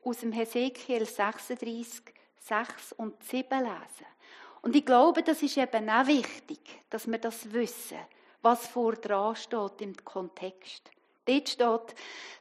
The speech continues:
„Darum weissage über das Land Israels und sprich zu den Bergen und Hügeln, zu den Bächen und Tälern.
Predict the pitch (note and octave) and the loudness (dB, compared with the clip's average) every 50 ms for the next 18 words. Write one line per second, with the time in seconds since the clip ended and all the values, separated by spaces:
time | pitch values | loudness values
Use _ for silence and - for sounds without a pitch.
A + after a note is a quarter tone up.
0 | _ _ - C4 B3 C4 C#4+ D#4+ E4+ F4 F4+ E4+ F4 E4 D4 D4 C#4+ C4+ C#4+ C#4+ | _ _ 8 10 12 12 12 12 10 10 10 8 8 8 8 8 8 8 8 6
1 | C4+ - - - B3 A#3+ B3 C#4 D4+ D#4+ D#4+ D#4+ D#4+ C#4+ - - D4 C#4 C4+ B3+ | 2 0 2 4 6 6 8 8 8 8 6 4 2 2 4 4 2 4 2 2
2 | B3+ - A#3 A3+ - - A3 G3 G3 G#3+ B3 C4+ C4 - - - A3 A3 - - | 0 0 -2 -4 -4 0 2 2 4 4 4 2 2 0 -6 -10 -10 -10 -6 -4
3 | A#3 A3+ A3 G#3 G3 F3 - - - - - - - _ _ _ - - - - | -2 -2 -2 -2 -4 -8 -10 -16 -20 -20 -20 -20 -20 _ _ _ -20 -20 -20 -16
4 | - - C#4 D4 C#4+ C#4+ - - - - - D#4 E4+ F4+ F#4+ - - - - - | 0 6 8 8 8 8 6 -2 -8 -4 2 4 6 6 6 4 -2 -8 -6 -2
5 | - E4 E4 E4 D4+ C4+ B3+ A#3+ - - A#3 A3+ A#3 C4 D#4 D#4 D#4+ D#4+ D#4+ D#4+ | 0 0 2 4 4 4 4 2 2 2 4 4 6 8 8 8 6 6 4 4
6 | D#4 D4 C#4+ - D4 D4+ C#4+ C#4+ - - C4 C#4 D#4 D4+ - C#4 B3+ A3 F#3+ E3 | 4 4 4 6 6 6 6 4 2 2 4 4 4 4 2 0 0 0 -2 -2
7 | D#3 D3+ D#3 - - _ _ _ _ - - - - _ - D4+ D#4+ D#4 D#4+ D#4 | -6 -10 -14 -18 -20 _ _ _ _ -20 -20 -20 -18 _ 4 4 6 8 8 6
8 | C#4+ C#4 - - C#4+ D#4 F4+ F#4 - - - - F4 E4+ C#4+ A#3 - - B3 A3+ | 6 6 6 6 8 8 8 8 4 -4 -4 0 4 4 4 4 2 0 -2 -2
9 | A3 - - - - - - A#3 B3+ D#4 E4+ E4+ E4 E4 C#4+ A3+ G3 F3+ D#3+ D#3 | -2 -4 -12 -16 -12 -6 -2 2 2 4 4 4 4 4 2 2 -2 -6 -8 -8